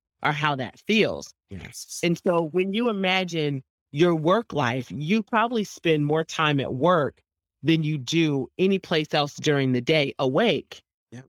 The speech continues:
Speaker 1: So imagine, you know, being at work eight hours, ten hours a day, and the whole time feeling like you just can't be yourself.
Speaker 2: Yeah.
Speaker 1: You have to be a mask of who you are. It's a challenge. But what I say is,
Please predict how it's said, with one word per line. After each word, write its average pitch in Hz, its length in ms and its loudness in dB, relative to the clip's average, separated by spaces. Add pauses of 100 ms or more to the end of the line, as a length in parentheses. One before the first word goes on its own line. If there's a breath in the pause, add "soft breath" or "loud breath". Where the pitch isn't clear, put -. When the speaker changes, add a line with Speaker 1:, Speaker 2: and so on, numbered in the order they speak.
(160)
Speaker 1:
So 175 440 0
imagine, 170 840 0
you 170 140 0
know, 143 140 4
being 180 380 4
at 131 140 0
work 165 300 0
eight 165 180 0
hours, 139 380 -2
ten - 220 -4
hours 135 380 0
a 123 80 -4
day, 123 420 0 (300)
and 147 220 2
the 127 80 0
whole 220 360 0
time 180 500 -2
feeling 160 280 0
like 143 280 0
you 147 160 -10
just - 320 -2
can't 151 280 -2
be 147 100 -4
yourself. 123 680 -2 (200)
Speaker 2:
Yeah. 107 140 -12
Speaker 1:
You 160 120 -2
have 151 300 -4
to 143 180 -8
be 143 300 0 (300 loud breath)
a 156 80 0
mask 147 640 0
of 143 160 -2
who 180 160 -2
you 147 240 2
are. 123 400 0
It's 196 200 -2
a 170 40 -6
challenge. 180 680 -2 (280)
But 170 120 2
what 180 200 2
I 165 140 -2
say 247 360 0
is, 139 440 0